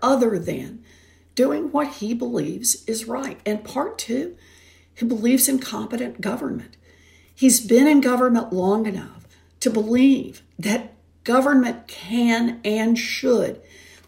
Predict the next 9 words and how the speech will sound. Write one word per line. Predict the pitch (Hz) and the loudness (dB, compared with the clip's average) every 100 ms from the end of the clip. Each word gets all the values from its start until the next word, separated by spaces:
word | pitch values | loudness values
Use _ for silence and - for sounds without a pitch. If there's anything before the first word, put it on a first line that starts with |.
| _ _ 190 - | _ _ -14 -2
be | 262 294 277 - - - | 0 0 -2 -8 -14 -4
able | 254 320 320 - - - _ - | -2 -2 -2 -4 -8 -16 _ -4
to | 269 - | -2 0
execute | 247 254 - 269 - - 233 233 - | -2 0 -2 -2 -8 -4 -2 -2 -4
on | 220 240 233 - | -4 -4 -6 -4
its | 262 - | -4 -4
basic | - - 196 226 - 262 262 - | -10 -4 -2 2 2 0 -2 -8
functions, | - 247 269 381 - - - - - - - | -10 -4 -2 -2 -6 -8 -10 -8 -8 -10 -4
uh, | 226 220 220 | 0 0 -2